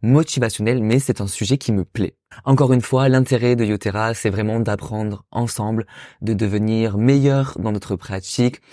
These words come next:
sans que ça soit trop chiant. D'ailleurs, je décrypte pas mal d'infos kiné dans ma newsletter,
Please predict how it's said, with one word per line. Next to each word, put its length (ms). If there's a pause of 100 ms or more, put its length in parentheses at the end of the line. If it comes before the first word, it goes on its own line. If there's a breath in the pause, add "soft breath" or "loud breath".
(280 loud breath)
sans 240
que 60
ça 140
soit 360
trop 220
chiant. 280 (880 loud breath)
D'ailleurs, 420
je 100
décrypte 480
pas 140
mal 200
d'infos 340
kiné 480
dans 160
ma 320
newsletter, 640